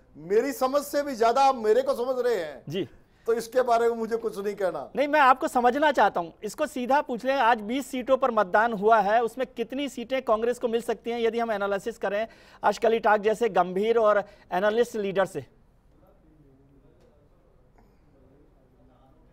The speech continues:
Speaker 1: मैं, मैं इस बारे में अभी इस बात की कहने की स्थिति में नहीं हो सकता।
Speaker 2: जी।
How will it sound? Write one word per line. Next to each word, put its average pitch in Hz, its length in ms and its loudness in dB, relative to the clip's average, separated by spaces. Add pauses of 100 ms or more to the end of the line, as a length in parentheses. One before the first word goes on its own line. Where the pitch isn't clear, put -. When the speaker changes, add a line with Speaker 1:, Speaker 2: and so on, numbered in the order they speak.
(520)
Speaker 1:
मैं, 160 560 -12
मैं 196 140 -4
इस 214 260 -6
बारे 202 280 0
में 247 300 -4
अभी 269 380 -8
इस - 160 -14
बात 202 320 0
की 226 80 -8
कहने 208 280 -4
की 208 140 -10
स्थिति 196 340 -12
में 175 120 -6
नहीं 185 220 -4
हो 233 80 4
सकता। 196 680 0
Speaker 2:
जी। 131 220 -12